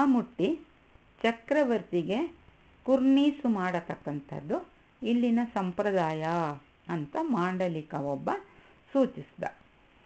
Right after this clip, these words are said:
"ದೇವರಿಗೆ ಹೊರತು ಮನುಷ್ಯನಿಗೆ ನಾನು ನೆಲ ಮುಟ್ಟಿ ನಮಸ್ಕಾರ ಮಾಡೋದಿಲ್ಲ" ಅಂದ ಶಿವಾಜಿ. ಇದನ್ನ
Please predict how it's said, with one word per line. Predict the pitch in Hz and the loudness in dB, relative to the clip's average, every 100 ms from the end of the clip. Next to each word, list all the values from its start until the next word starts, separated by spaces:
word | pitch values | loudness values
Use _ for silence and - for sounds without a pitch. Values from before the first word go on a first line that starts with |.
| - _ _ _ _ - 190 190 | -20 _ _ _ _ -16 -8 4
"ದೇವರಿಗೆ | 269 302 359 339 311 254 | 6 6 4 2 2 0
ಹೊರತು | 220 165 143 - 139 214 294 - - - _ _ _ - | 0 -2 -4 -2 0 0 0 -14 -20 -20 _ _ _ -8
ಮನುಷ್ಯನಿಗೆ | 214 247 285 359 - 277 226 202 208 | -2 0 2 0 0 0 2 0 -2
ನಾನು | 180 165 220 | -2 -2 0
ನೆಲ | 262 156 151 190 | 0 0 0 -2
ಮುಟ್ಟಿ | 196 156 - | -4 -6 -4
ನಮಸ್ಕಾರ | 302 175 160 180 - 151 139 190 | -2 -2 -4 -8 -10 -10 -6 -4
ಮಾಡೋದಿಲ್ಲ" | 214 156 151 180 180 170 151 165 156 127 - - | -2 -2 0 0 0 -2 -2 -2 -2 -4 -12 -10
ಅಂದ | 147 151 170 339 - - - _ _ | -8 -2 -2 -2 -8 -20 -20 _ _
ಶಿವಾಜಿ. | 240 202 143 117 - _ _ _ _ _ _ _ _ - | -2 0 -2 -6 -14 _ _ _ _ _ _ _ _ -4
ಇದನ್ನ | 302 339 339 311 | 0 2 2 2